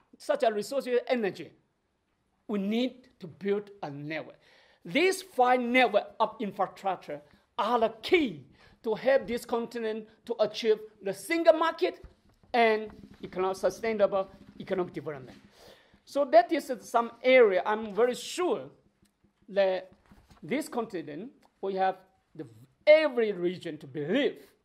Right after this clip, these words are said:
that as a leader from China and Africa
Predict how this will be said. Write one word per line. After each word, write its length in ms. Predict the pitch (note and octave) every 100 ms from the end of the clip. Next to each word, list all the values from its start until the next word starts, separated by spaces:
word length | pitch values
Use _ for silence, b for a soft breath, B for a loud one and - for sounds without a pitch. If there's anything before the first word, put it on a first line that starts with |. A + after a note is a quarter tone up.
| _ _ -
that 260 | F#3 - -
as 200 | F#3 F3
a 100 | E3
leader 480 | D#3 F#3+ D4 G3 C3 _ _ _ _ _ _ _
from 200 | F3+ E3
China 300 | - A#3 G#3+
and 220 | G3+ F3
Africa 380 | G3+ F3+ F3+ E3+